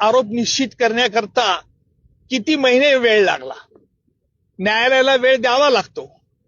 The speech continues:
कारण वेगवेगळ्या कायदेशीर बाबी हरकती घेऊन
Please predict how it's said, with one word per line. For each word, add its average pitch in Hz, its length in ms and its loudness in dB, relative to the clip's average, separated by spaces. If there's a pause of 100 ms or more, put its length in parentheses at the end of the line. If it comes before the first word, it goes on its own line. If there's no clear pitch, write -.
(280)
कारण 233 240 2
वेगवेगळ्या 247 640 2
कायदेशीर 226 680 -2
बाबी 214 480 -2
हरकती 226 500 -2
घेऊन 226 340 0